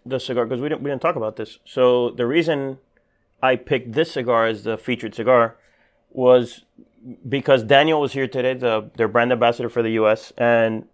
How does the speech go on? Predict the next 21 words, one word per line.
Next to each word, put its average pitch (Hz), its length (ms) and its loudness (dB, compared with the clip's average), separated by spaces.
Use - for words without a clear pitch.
Joya 143 180 4
de 147 60 6
Nicaragua 135 360 4
is - 60 -4
celebrating 120 360 0
their 110 140 -4
fifty-year 113 680 -6
anniversary 107 460 -4
this 104 240 -12
year. - 180 -14
And 117 100 -10
so 120 200 4
we 131 100 2
were 135 80 2
talking 143 300 2
so 135 100 -2
much 135 180 0
about 131 300 6
it 117 180 -4
that, 113 240 -2
uh, 113 320 -2